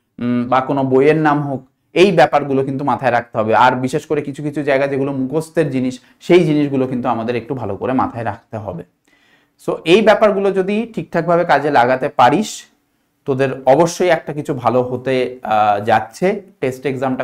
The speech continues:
খুব ভালো হওয়ার চান্স আছে। যতটা পারা যায় কোশ্চেন আনসার প্র্যাকটিসও করতে হবে, মক টেস্ট দিতে হবে। যারা আমাদের ব্যাচে আছিস, তারা তো already এক্সাম দিয়েই চলেছিস।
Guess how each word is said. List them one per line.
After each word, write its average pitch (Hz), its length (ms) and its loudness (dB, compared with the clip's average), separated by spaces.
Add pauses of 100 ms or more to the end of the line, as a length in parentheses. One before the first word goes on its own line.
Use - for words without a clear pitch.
খুব 143 120 -2 (120)
ভালো 113 160 2 (100)
হওয়ার 117 260 2
চান্স 120 240 -4 (140)
আছে। - 180 -4 (580)
যতটা 139 320 2
পারা 139 200 4
যায় 135 200 -4
কোশ্চেন 131 260 -6
আনসার 143 320 -2
প্র্যাকটিসও 131 380 -8
করতে 139 300 -8
হবে, 139 220 0 (200)
মক 123 160 0 (100)
টেস্ট 147 180 0
দিতে 143 200 -4
হবে। 147 260 0
যারা 127 260 2 (300)
আমাদের 120 380 -4
ব্যাচে 113 220 -4
আছিস, 120 280 -6
তারা 110 200 -2
তো 120 100 -6 (100)
already 107 400 -4
এক্সাম 113 300 -6
দিয়েই 110 220 -2 (100)
চলেছিস। 127 340 -4